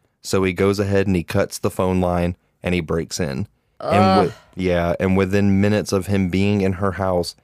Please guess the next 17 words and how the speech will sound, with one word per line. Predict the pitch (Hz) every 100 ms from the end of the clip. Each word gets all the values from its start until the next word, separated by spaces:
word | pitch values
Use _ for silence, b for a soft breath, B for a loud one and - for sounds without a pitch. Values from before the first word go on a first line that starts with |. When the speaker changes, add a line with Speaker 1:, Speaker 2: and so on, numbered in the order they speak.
| _
Speaker 1:
he | - 104
hears | 87 95 90
a | 92
car | - 104 101
pull | - 95 92
up | 87 87
in | 87
the |
driveway. | 82 104 104 87 80 120 - _ _ _ _
He | - 104
looks | 98 104 -
out | 98 107 -
and | 95 87
sees | - 113 104 95
that | 95
it's | 95 -
Maureen | 98 90 104 135 123